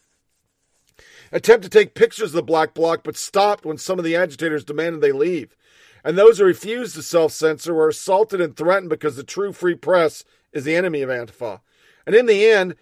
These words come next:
if Biden does get sworn in on January twentieth, Antifa will grow because he will continue to perpetuate the lie which fuels Antifa. It's just an idea. Joe Biden and Kamala Harris will continue to spread anti-American propaganda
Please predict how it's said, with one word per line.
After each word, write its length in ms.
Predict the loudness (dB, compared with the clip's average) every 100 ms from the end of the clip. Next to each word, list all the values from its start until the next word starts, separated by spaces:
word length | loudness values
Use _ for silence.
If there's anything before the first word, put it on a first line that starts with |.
| _
if 140 | -4 0
Biden 380 | 2 0 -4
does 300 | 2 4 4
get 180 | 0 -4
sworn 360 | -2 0 0 0
in 80 | -2
on 160 | -4
January 420 | -4 -2 -2 -4
twentieth, 580 | -4 -8 -6 -6 -8 -12 _ _ _
Antifa 480 | -6 -2 -2 2 2
will 120 | 2
grow 340 | 0 2 4 4
because 280 | 0 -8 -8
he 60 |
will 60 | -10
continue 420 | -10 -10 -8 -8
to 60 | -10
perpetuate 600 | -6 -2 -2 0 -2 -2
the 80 |
lie 480 | -2 -2 0 -2 -4 _ _ _
which 240 | -6 -6 -12 _
fuels 480 | -10 -4 -2 -2 -6 -10
Antifa. 540 | -10 -10 -10 -10 -10 _ -12
It's 180 | -12 -4
just 240 | -4 -4
an 60 | -6
idea. 560 | -6 -8 -10 -10 -12 _ _ _ _ _
Joe 240 | 4 6 8
Biden 420 | 6 2 2 -2
and 80 | -6
Kamala 340 | -2 0 0
Harris 300 | 2 0 0
will 60 | -6
continue 260 | -8 -6
to 20 | -6
spread 220 | -4 -4
anti-American 680 | -6 -6 -6 -4 -6 -6
propaganda 640 | -6 -6 -4 0 0 0